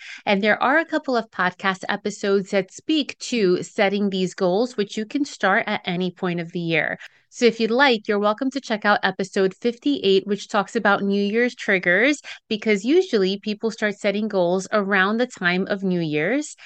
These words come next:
Episode ninety-four talks all about revisiting goals, so that's another one to check out. And the most recent one where we talked about goals was episode one twenty-six, prioritizing our focus for the new year.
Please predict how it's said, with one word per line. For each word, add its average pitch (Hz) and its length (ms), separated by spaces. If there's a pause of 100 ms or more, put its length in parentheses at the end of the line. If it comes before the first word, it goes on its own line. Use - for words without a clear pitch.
(160)
Episode 233 460
ninety-four 214 680
talks 196 380
all 190 140
about 185 320
revisiting 190 640
goals, 185 440
so 214 100
that's 190 240
another 196 320
one 196 220
to 190 100
check 175 340
out. 180 300 (260)
And 226 120
the 226 40
most 220 240
recent 302 300
one 220 180
where 196 120
we 196 100
talked 196 260
about 190 260
goals 185 300
was 190 140
episode 208 460
one 247 200
twenty-six, 277 720 (300)
prioritizing 233 680
our 226 160
focus 185 420
for 180 260
the 175 120
new 175 180
year. 160 420